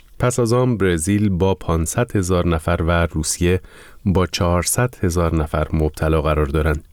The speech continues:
در ایران تعداد کل جانباختگان تا روز یکشنبه طبق آمار رسمی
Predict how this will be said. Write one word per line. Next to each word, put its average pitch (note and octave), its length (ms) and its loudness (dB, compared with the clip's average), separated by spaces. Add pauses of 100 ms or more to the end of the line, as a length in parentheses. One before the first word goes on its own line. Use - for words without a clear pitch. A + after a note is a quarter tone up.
(720)
در C3 120 2
ایران D3 260 2
تعداد D3 360 0
کل C#3+ 340 0
جانباختگان G2 840 0
تا A#2 220 0
روز G#2+ 220 -2
یکشنبه F2 720 0
طبق - 360 -4
آمار F2 540 2
رسمی G#2 480 0